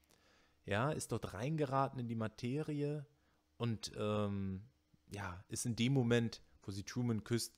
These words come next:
die Hure, aber gar nicht im negativen Sinne. Und, äh,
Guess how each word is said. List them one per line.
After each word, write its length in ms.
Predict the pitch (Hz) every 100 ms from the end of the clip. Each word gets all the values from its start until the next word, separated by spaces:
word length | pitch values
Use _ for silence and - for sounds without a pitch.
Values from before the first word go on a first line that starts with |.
| -
die 140 | 107
Hure, 400 | - 131 165 123
aber 180 | 107 107
gar 120 | 107
nicht 140 | 120 -
im 80 |
negativen 640 | 117 117 123 123 117 107 104
Sinne. 380 | 107 143 156 156 - - - - - -
Und, 260 | 127 117
äh, 320 | - 131 117